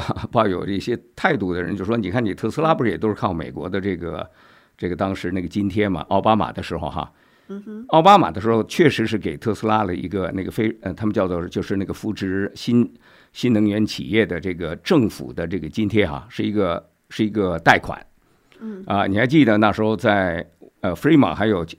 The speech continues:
Speaker 1: 呃，一家很有名的太阳能公司叫 Solyndra。
Speaker 2: 嗯哼。
Speaker 1: 这都是奥巴马当时啊，就是大力扶持新能源的这个工业。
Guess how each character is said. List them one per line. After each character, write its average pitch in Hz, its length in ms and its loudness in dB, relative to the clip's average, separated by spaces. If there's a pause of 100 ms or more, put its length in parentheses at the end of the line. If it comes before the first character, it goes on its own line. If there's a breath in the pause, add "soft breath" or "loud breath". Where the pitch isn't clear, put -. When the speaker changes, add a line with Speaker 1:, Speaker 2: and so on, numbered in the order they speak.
(160)
Speaker 1:
呃， 87 400 -4
一 107 100 -6
家 107 200 4
很 113 140 -2
有 107 140 2
名 78 200 -4
的 92 120 0
太 95 180 0
阳 101 260 0
能 92 320 -2 (260)
公 107 200 2
司 104 160 -2
叫 85 160 0
Solyndra。 90 440 -2 (1000)
Speaker 2:
嗯 202 60 -6
哼。 - 0 -
Speaker 1:
这 113 100 4
都 135 140 8
是 113 80 4
奥 104 80 6
巴 110 160 4
马 85 160 0
当 101 220 0
时 - 180 -6
啊， 80 240 -4
就 - 140 -6
是 87 40 -4
大 98 220 0
力 92 140 0
扶 104 260 -4
持 - 340 -4 (320 soft breath)
新 135 280 4
能 107 160 6
源 87 200 0
的 95 80 0
这 87 120 -6
个 87 120 -4
工 139 220 6
业。 135 180 6